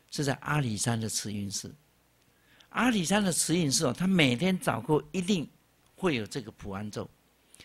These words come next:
而且我们那个，那个住持师父，那个，那个赵志师父啊，他是那个轮参老和尚的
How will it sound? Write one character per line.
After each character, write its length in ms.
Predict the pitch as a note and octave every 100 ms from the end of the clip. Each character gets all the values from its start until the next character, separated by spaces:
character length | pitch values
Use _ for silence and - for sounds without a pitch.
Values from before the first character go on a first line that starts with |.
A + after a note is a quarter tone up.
| - - -
而 80 | D3+
且 120 | F3+
我 60 | D3+
们 100 | E3
那 100 | F3
个， 220 | D#3 D3+
那 160 | - E3+
个 100 | D3
住 200 | D3+ E3
持 160 | B2+ C3
师 200 | - D3
父， 120 | C#3
那 140 | C3
个， 240 | A#2 A2+ F#2+ - - - _
那 160 | - C3
个 140 | A#2+ -
赵 180 | - D#3+
志 180 | B2 B2
师 200 | - C3
父 160 | B2 A2
啊， 160 | F2+ - _ - - _ -
他 320 | - F#3 F#3+
是 240 | - F3
那 180 | D#3+ D#3+
个 120 | C#3+
轮 280 | B2 A#2+ D3+
参 200 | E3 E3+
老 140 | D3+ G#2
和 80 | A#2
尚 180 | C#3+
的 140 | A#2